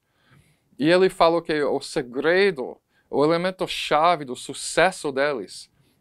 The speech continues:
eram as constantes comunicações informais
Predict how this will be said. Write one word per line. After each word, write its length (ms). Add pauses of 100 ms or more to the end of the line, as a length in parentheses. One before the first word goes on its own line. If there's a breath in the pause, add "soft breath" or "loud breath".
(140)
eram 420
as 100
constantes 1000
comunicações 1040 (340)
informais 1040